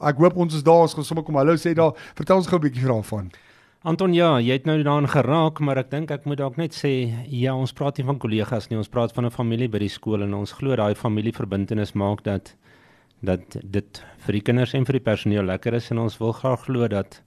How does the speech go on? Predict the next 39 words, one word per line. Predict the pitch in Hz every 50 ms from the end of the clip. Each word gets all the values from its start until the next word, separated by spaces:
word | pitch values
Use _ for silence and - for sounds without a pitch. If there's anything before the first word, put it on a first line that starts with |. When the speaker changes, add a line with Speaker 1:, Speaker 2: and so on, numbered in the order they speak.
| _ _ _ _ _ _ _ _ -
Speaker 2:
ons | 110 110 -
personeel | - - 113 110 - - 113 101 104 104 107 107 107 104 92 - _ _ _ _ _ _ _ _ _ _ _ _ _ - - -
glimlag | - 151 151 147 147 147 139 - -
en | 123 110 104
lag | 107 117 117 -
as | -
hulle | - 139 135
skool | - - 147 139 139 135
toe | - 139 143
ry | 135 143 147 143
en | 120 110 107
hulle | 101 95 104 98 92
huil | 104 113 123
as | 117 -
hulle | - 117 98
huis | 101 120 117
toe | - 139 127
ry | 117 113
in | 110 110
die | 110
aand | 107 113 127 139 131
omdat | 120 104 98 95 104
hulle | 95 98 101
ons | 101 - -
gaan | 104 95
mis | 92 110 127 123 -
na | 139 127
die | 127 113
volgende | 135 135 123 - 143 131
dag | 127 131 131 - -
toe. | 156 170 175 160 - _ _ _ _ - - - _ _ -
Maar | 123 123 127
ja, | 131 147 170 156
so | - - 170 165
tussen | 165 175 151 - 170 160 147
duisend | 143 143 135 - 160 139
negenhonderd | 139 143 139 165 156 151 147 - 143
en | 131 -
veertig | - 143 139 135 - 147 139 123